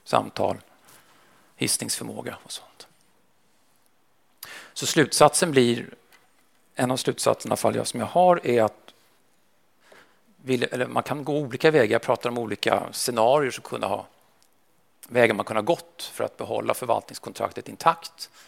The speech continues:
Men en var då helt enkelt att organisera om hela politikområdet. En annan är ju att man hade från politisk ledning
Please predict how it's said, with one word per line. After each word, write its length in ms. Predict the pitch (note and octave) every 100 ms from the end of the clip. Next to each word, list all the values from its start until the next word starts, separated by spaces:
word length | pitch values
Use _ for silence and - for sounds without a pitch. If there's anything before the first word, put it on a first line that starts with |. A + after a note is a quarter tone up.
| _ _ _ _ _ _ _ _ _
Men 120 | A2
en 220 | A#2+ E3
var 160 | B2+ A2
då 100 | G#2
helt 240 | G#2+ -
enkelt 260 | B2 B2 -
att 200 | - -
organisera 580 | B2+ A#2+ A#2 - G#2 -
om 320 | - - G2+
hela 180 | G#2+ A2+
politikområdet. 880 | - - G#2 - G#2 - A2+ - - _ _ _ _ _ _ _ _ _ _ _ _ _ _ _ _ _ -
En 140 | C#3
annan 280 | C3 G#2+ D3
är 40 |
ju 60 | A#2+
att 120 | G#2
man 120 | -
hade 280 | G#2 G#2+ G2+ - - - _ _ _
från 120 | -
politisk 360 | A#2+ A#2 D3+ -
ledning 440 | D#3+ G2+ G2 F#2